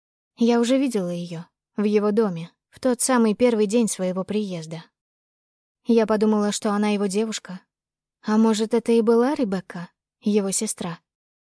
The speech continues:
Спешившись, Хантер передал жеребца и часть своей экипировки стоящему неподалеку конюху. И в этот момент мельком посмотрел на меня через плечо, но тут же отвел глаза и двинулся к девушке навстречу.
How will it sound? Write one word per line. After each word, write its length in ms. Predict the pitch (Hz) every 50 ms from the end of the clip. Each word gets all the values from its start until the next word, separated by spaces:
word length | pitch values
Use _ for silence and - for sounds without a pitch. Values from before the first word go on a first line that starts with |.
| _ _ _ _ _ _ _ _ _ _ _ _ _ _ _
Спешившись, 760 | - - - 247 240 254 240 - 247 - - - 226 214 -
Хантер 400 | - - 214 208 208 202 208 202
передал 460 | 190 - 214 208 208 190 208 202 202
жеребца 580 | 196 190 208 196 196 - - - - 220 220 220 - _
и 140 | - 240 233
часть 300 | - - 240 226 214 -
своей 320 | - 214 214 214 214 208 208
экипировки 640 | - - 214 - 220 226 254 254 - - - 185
стоящему 600 | 180 - - 214 208 214 220 214 - - 220 214
неподалеку 600 | 214 220 214 - 214 208 214 214 220 214 - 233
конюху. 540 | - - 202 180 175 170 160 - - 170 165 _ _ _ _ _ _ _ _ _ _ _ _ _ _ _ _ _ _ _ _
И 140 | - 208 208
в 80 | 196
этот 240 | 208 196 - 202 -
момент 420 | 214 208 214 214 233 247 233 -
мельком 400 | 202 208 208 214 208 - 208 196
посмотрел 500 | - 214 - - 208 208 202 240 247 254
на 80 | 233 202
меня 300 | 190 180 180 180 175 175
через 300 | - - 214 202 190 -
плечо, 440 | - 202 196 - - - 175 170 - _ _ _ _ _ _
но 200 | - 233 226 226
тут 180 | 226 240 233 202
же 120 | 214 226
отвел 340 | 226 220 - 226 254 240 214
глаза 420 | 185 196 196 196 196 190 240 240
и 80 | 220 196
двинулся 520 | 180 185 202 208 208 202 202 - - 214
к 40 | 196
девушке 440 | 190 196 233 233 208 180 - - 175
навстречу. 600 | 175 180 175 - - - 180 170 - - 180